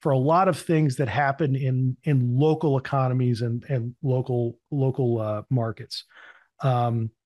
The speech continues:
w-, way overrepresent in, in, in small business, particularly small business administration loans,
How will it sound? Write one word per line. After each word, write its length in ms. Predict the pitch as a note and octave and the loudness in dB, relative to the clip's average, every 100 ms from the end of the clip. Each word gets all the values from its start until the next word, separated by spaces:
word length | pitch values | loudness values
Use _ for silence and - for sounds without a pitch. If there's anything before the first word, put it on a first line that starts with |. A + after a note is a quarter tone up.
| _ _ _ _ _ | _ _ _ _ _
w-, 200 | D#3 C#3+ - | -4 -4 0
way 500 | C#3 D3 F#3 A#3 B3 | 2 4 4 4 2
overrepresent 1120 | G3+ G3 F#3+ D#3+ D#3+ F3 D3 C#3 D3+ C#3 - - | 2 4 4 2 2 0 0 2 0 -2 -6 -2
in, 480 | D3 C#3 C3+ C3+ C#3 | 0 2 2 0 -2
in, 460 | E3 C3+ B2+ B2+ - - | -2 0 0 -4 -6 -2
in 220 | D3 B2 | -2 -2
small 280 | - D#3+ D#3 | 0 2 2
business, 440 | D3+ D3 F3+ - | 2 2 0 -4
particularly 420 | _ D#3+ D3+ E3 | _ 0 2 0
small 260 | C3+ D#3+ C#3+ | 0 0 0
business 360 | C#3+ C#3+ C#3 | 0 -2 -2
administration 880 | C#3+ C3+ C3 - C3+ C3+ F3 E3+ E3+ - | -2 0 -2 -2 -2 0 0 0 -2 -2
loans, 560 | E3 E3+ F#3 F#3 - | 2 2 2 -2 -10